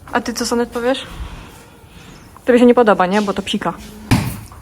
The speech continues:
Ogonek już też rozczesałam i właśnie tak ładnie wygląda. Sonet prezentuje pięknie, machając nim. I teraz lecę właśnie z czyszczeniem. W miarę sprawnie, szybko, bo nie mamy dużo czasu.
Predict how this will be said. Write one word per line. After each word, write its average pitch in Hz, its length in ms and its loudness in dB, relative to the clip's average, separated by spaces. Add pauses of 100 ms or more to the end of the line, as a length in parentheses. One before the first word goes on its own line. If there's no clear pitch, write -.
(120)
Ogonek 202 360 0
już 214 120 -4
też 220 180 -4
rozczesałam 202 720 -2
i 196 120 -6
właśnie 180 320 -4
tak 180 240 -8
ładnie 185 280 -4
wygląda. 185 560 -4 (1300)
Sonet 170 280 -8
prezentuje 180 480 -4
pięknie, 175 380 -8 (140)
machając 170 500 -6
nim. 220 220 -2 (800)
I - 40 -14
teraz 214 260 -2
lecę 208 260 2
właśnie 196 380 2 (160)
z - 120 2
czyszczeniem. 226 580 2 (1200)
W - 20 -8
miarę 202 460 2 (360)
sprawnie, 220 500 2
szybko, 220 460 -2 (160)
bo 214 80 0
nie 196 140 0
mamy 196 200 2
dużo 196 240 -2
czasu. 196 340 -2